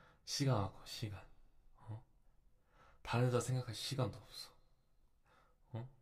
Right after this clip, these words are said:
들어올 공간도 없어, 여기. 어. 내 마음속에 너로 가득 차 있잖아. <laughs> 어.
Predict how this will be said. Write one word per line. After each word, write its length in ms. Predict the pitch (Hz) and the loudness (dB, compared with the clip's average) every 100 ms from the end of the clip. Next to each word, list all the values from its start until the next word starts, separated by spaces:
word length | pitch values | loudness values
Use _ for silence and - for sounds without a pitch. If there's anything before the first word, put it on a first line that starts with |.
| - | -4
들어올 260 | 113 113 | 0 2
공간도 420 | - 113 117 104 | 2 0 0 0
없어, 260 | 98 - - | -4 -10 -16
여기. 220 | - - - - - - - - - - - - - _ - | -18 -20 -20 -20 -20 -20 -20 -20 -20 -20 -20 -20 -20 _ -8
어. 240 | 104 98 - - - - - - - - - - - - - | -4 -4 -8 -20 -20 -20 -16 -14 -14 -16 -18 -20 -20 -20 -8
내 120 | 117 | -2
마음속에 1040 | 101 101 107 - 113 101 101 101 101 95 95 - - - - - - - _ _ - | 4 4 4 0 -2 0 2 2 0 -2 -8 -14 -20 -20 -20 -20 -20 -20 _ _ -8
너로 220 | - 107 98 | 0 2 2
가득 280 | 104 104 107 | 0 0 0
차 140 | 107 | -2
있잖아. 400 | 98 - 101 95 - - - - - - - - - - - - - - - - - - - - - - 196 185 | 0 2 0 -2 -6 -12 -16 -20 -20 -20 -20 -20 -20 -20 -20 -20 -20 -20 -20 -20 -20 -20 -20 -20 -20 -14 -12 -12
<laughs> 320 | - - - | -16 -20 -4
어. 400 | 110 101 101 104 | 0 0 -2 -6